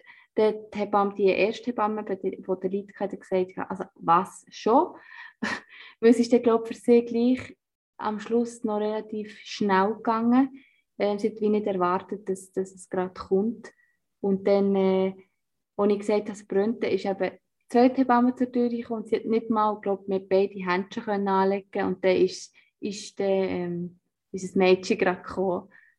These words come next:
Äh, sie hat es wirklich noch gut so können auffassen. Ich war dann im Vierfüßler gewesen noch.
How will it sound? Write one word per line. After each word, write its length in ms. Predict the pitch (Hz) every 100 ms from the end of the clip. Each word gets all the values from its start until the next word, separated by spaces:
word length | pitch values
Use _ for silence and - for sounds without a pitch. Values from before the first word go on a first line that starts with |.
| -
Äh, 280 | 196 190
sie 120 | 190 196
hat 60 |
es 80 | 208
wirklich 200 | 196 -
noch 120 | 202
gut 160 | 202 202
so 80 | 220
können 360 | 214 196 180
auffassen. 420 | 202 - 214 214
Ich 120 | 226 226
war 80 |
dann 180 | 226 233
im 140 | 262 254
Vierfüßler 760 | 214 226 - 226 226 226 233
gewesen 380 | 233 - 202 202
noch. 240 | 196 240